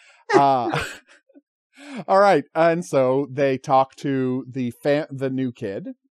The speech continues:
uh, the family of the new kid, and he's got a sister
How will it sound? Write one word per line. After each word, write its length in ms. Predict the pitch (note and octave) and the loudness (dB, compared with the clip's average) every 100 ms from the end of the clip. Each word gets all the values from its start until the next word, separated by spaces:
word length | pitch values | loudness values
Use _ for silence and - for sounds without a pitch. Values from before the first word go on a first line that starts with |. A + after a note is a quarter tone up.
| C3+ | -6
uh, 180 | C3 | -4
the 140 | B2+ C3+ | -2 -4
family 360 | - C3 C#3 B2+ | -2 -4 -2 -4
of 60 | |
the 60 | A2+ | -6
new 160 | G#2+ G#2 | -8 -10
kid, 360 | - D2+ F#3+ - | -14 -14 -14 -10
and 340 | A2+ A2 A2 | -8 -6 -8
he's 160 | A2+ C3 | -8 -6
got 120 | D3+ | -2
a 60 | D3+ | -4
sister 500 | - G#2+ - F#2 F#3 | -4 -10 -10 -14 -14